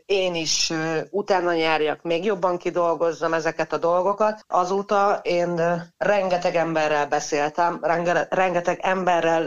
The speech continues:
találkoztam, akiktől szintúgy megerősítést kaptam, hogy, hogy jó ez, amit csinálok, és igenis szükség van erre, amit, amit, ö, csinálok, úgyhogy abszolút, ö, az energiai szintemet, ami amúgy is ma-, <laughs> magas,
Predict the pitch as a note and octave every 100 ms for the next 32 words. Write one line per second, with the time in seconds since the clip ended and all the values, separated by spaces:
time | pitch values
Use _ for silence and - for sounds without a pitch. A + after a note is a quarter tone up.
0 | - E3 E3+ F3+ F3 F3+ F3+ F3+ F3+ E3+
1 | D#3 - D#3 F#3 F3 F3 F3+ F3 E3+ D#3+
2 | - E3 D#3+ D#3+ E3+ D3+ - D#3+ E3 D#3+
3 | - - E3+ D#3 - E3 D3+ - G3 G3+
4 | F#3 E3+ E3+ E3+ - F3+ E3+ E3+ F#3 F#3
5 | D3+ E3 E3 D3 D3 - D3+ - F3 E3
6 | E3+ F3 F3+ A3 G3 A3 G3 - - -
7 | - E3+ F3 E3+ F3 F3 E3+ D3+ - F3+
8 | F3+ F#3+ G3 E3+ E3+ F3 E3+ E3+ - -
9 | _ - F3+ - F3 D#3+ D#3+ - F3 E3
10 | E3 E3 - - - - F#3 A3 F#3+ F3
11 | F3 E3+ F3+ F3 F#3 F#3 F3+ E3 E3+ F3
12 | D#3+ F3+ E3+ F3+ F#3+ A3+ F3 F3+ F#3 G3
13 | G3+